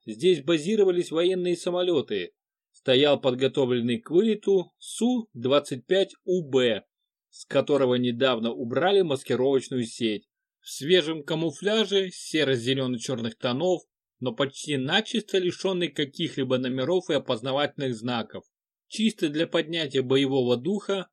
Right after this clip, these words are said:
мы намалевали на киле грача маленький российский бесик, но его можно было разглядеть только вблизи, подкрыльевые пилоны которого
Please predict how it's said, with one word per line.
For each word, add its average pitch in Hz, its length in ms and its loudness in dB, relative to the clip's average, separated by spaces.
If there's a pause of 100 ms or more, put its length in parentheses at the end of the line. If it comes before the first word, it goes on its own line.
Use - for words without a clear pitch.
(120)
мы 156 180 -4
намалевали 160 640 0
на 143 160 -4
киле 147 320 -4
грача 135 640 -2 (240)
маленький 208 640 0
российский 214 580 0
бесик, 151 560 -2 (520)
но 139 140 -4
его 143 320 2
можно 196 420 2
было 170 280 2
разглядеть 135 540 0
только 139 280 -2
вблизи, 113 600 -4 (520)
подкрыльевые 135 800 0
пилоны 190 500 0
которого 160 720 -2